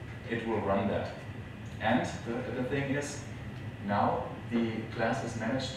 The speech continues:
by Aquilion, so it will be instantiated as it would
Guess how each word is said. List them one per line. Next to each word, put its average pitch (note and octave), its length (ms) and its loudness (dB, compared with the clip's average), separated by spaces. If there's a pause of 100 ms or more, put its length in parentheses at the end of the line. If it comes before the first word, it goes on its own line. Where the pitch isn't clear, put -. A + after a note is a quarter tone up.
(140)
by G2 280 2 (160)
Aquilion, A#2 420 -2 (260)
so A#2 180 0
it G#2+ 100 0
will A2+ 120 2
be A#2+ 80 2
instantiated - 840 2 (500)
as - 300 2 (440)
it - 140 -2 (140)
would G3+ 140 2